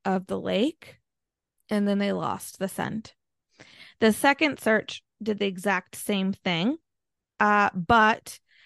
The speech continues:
it walked along the shore of the lake, and then they actually crossed over the dam, uh, over the lake, southward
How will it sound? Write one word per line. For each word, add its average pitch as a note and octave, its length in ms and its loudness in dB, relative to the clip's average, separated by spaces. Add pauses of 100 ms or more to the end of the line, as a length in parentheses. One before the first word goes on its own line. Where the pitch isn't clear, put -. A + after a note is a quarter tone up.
(180)
it - 220 -2
walked G3+ 280 2
along G#3 360 4
the G#3+ 100 0
shore F#3 280 -2
of F#3 120 -4
the C4 120 0
lake, A3+ 400 0 (140)
and G3 260 -4
then F#3+ 260 0
they F#3+ 140 -2
actually F3+ 680 -6
crossed - 540 -2 (220)
over C#4 420 4
the A3+ 140 0
dam, F#3+ 540 -2 (1080)
uh, F#3+ 240 0 (100)
over G#3 300 6
the F#3+ 140 -2
lake, E3 680 -8 (560)
southward G#3 680 -2